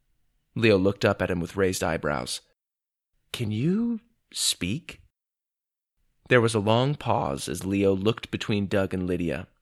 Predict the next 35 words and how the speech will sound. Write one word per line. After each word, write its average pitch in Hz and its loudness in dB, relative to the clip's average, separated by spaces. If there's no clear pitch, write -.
both 143 8
of - -6
whom 101 -2
waited 104 -2
anxiously 92 0
for 98 -4
a - -4
response. - -4
Leo 135 8
smiled 101 2
at 104 -2
them 104 0
and 107 0
nodded 76 0
before 98 -2
going 92 -2
back 87 -6
to 98 -6
his 95 -4
smoothie. 95 -6
Doug 110 6
raised 101 0
an 101 -2
eyebrow. 85 -4
"Okay." 98 -4
"Speaking - 2
of 196 -2
quiet," 95 -2
said 110 2
Lydia, 98 4
saving 101 4
him 95 -2
from 101 -2
the 95 2
awkwardness, 101 -2